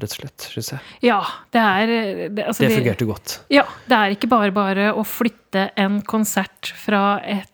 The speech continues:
Speaker 2: eh, en scene med publikum og over på, på strømming. Det kreves litt ekstraarbeid, og det hadde Erlend Apneseth Trio lagt i det, sånn at det ble en helhetsopplevelse.
Speaker 1: Så det skal de få.
Speaker 2: Ja.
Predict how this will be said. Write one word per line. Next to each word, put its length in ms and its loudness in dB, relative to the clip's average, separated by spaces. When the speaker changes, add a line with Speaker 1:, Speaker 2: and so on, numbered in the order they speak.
Speaker 2:
eh, 560 2
en 80 2
scene 320 -2
med 80 2
publikum 560 0
og 300 0
over 180 -2
på, 160 -2
på 140 -2
strømming. 420 2
Det 160 -4
kreves 460 0
litt 160 -2
ekstraarbeid, 680 -2
og 80 -2
det 220 0
hadde 260 -2
Erlend 240 -2
Apneseth 400 -8
Trio 300 -2
lagt 380 -4
i 160 2
det, 240 -2
sånn 240 -4
at 160 -4
det 80 -2
ble 140 -2
en 80 -8
helhetsopplevelse. 760 -6
Speaker 1:
Så 160 -8
det 140 -4
skal 160 -6
de 20 -16
få. 160 -10
Speaker 2:
Ja. 140 -6